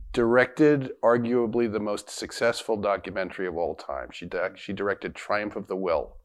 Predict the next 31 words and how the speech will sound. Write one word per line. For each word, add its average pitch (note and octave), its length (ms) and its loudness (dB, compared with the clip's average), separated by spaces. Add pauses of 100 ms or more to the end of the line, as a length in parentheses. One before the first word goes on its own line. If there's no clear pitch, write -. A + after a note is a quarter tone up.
(580)
which G2+ 640 0
helped - 420 -2
Hitler A2 380 -2
cement G#2 440 -4
his G2 140 -8
power E2 600 -2 (140)
over F#2 220 -2
Nazi F2 320 -4
Germany. D#2+ 600 -10 (600)
If B2+ 160 -2
you've C3+ 160 4
ever C#3+ 320 8
watched B2+ 640 6
the A#2 200 -4
old A#2 260 0
Indiana A#2 400 0
Jones G2+ 420 -4
movies E2+ 480 -6
where F#2 140 -6
you F#2+ 80 -6
see G#2 220 -6
the F#2 80 -4
stormtroopers G2+ 720 -6
marching G2 340 -4
around G2 200 -4
at G2+ 40 -8
night G#2 380 0 (480)
and G#2+ 280 2
the G2+ 220 0 (140)
flaring A#2+ 560 4
torches G#2+ 960 2